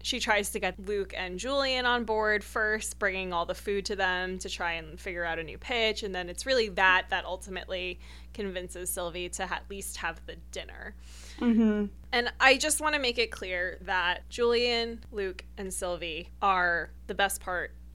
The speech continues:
Speaker 1: of <laughs> this show.
Speaker 2: They're the dream team.
Speaker 1: Without them, I would not watch anymore. I would boycott this series because it is that bad,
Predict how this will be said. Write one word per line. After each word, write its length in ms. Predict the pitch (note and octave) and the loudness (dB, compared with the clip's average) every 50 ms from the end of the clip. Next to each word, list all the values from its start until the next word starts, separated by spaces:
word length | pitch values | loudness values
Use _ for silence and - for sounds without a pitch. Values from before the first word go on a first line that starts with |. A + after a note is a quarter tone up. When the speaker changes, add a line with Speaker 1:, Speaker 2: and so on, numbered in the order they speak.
| - - | -6 -2
Speaker 1:
of 400 | G3+ F3 E3 D3 D#3 F3 - - - - - | 0 0 0 -2 -4 -6 -6 -4 -2 -2 -4
<laughs> 140 | - - - | -4 -8 -6
this 140 | G3 F#3 F#3 | -6 -4 -4
show. 460 | - - - F#3+ F3+ F#3 A#3 C4 C4+ - - | -4 0 2 4 4 4 4 2 0 -2 6
Speaker 2:
They're 120 | - C4 C#4 | 8 10 10
the 100 | D#4+ C#4+ | 10 12
dream 300 | D4 E4 F4+ F4+ E4 D4 | 12 12 12 12 12 12
team. 520 | - A3 G#3 G3+ F#3+ F#3 F#3+ F#3+ F#3 - - | 12 12 8 8 8 6 4 0 -4 -2 4
Speaker 1:
Without 440 | G3+ A#3+ B3 B3 G#3+ G3 B3 A#3+ - | 8 8 10 10 10 8 8 8 10
them, 240 | D4+ D#4 D#4+ D4+ C4 - | 10 10 10 8 8 8
I 140 | A3+ A#3 | 8 8
would 200 | A3+ A3 A3+ A3 | 8 6 2 2
not 180 | F#3 F#3+ F#3+ - | 4 2 2 2
watch 260 | F3 D#3+ D#3+ - - | 2 0 0 0 -2
anymore. 480 | E3+ D#3+ D#3+ E3 E3+ D#3 - E3 E3 - - | -4 -4 -6 -8 -8 -6 -4 -4 -2 0 2
I 160 | F3+ F#3 F#3+ | 4 4 4
would 180 | G3+ G#3 G#3+ F#3+ | 4 2 0 0
boycott 460 | - F#3 F#3 F#3+ - F3+ F#3 F#3 - | 0 0 0 0 2 2 0 0 0
this 160 | - G3 F3+ | -4 -4 -2
series 500 | - - F#3 D#3+ D#3 D#3 C#3+ C#3+ D#3 - | -2 -2 -2 -2 -2 -4 -6 -8 -8 -10
because 320 | - F3 F3 - E3+ E3 E3 | -10 -10 -8 -6 -6 -4 -2
it 160 | E3+ F3 F3 | -2 -2 0
is 160 | F3 F3+ F3+ | -2 -4 0
that 220 | F3+ E3+ D#3+ - | 0 0 0 0
bad, 260 | - - - D2 - | -4 -6 -6 -6 -6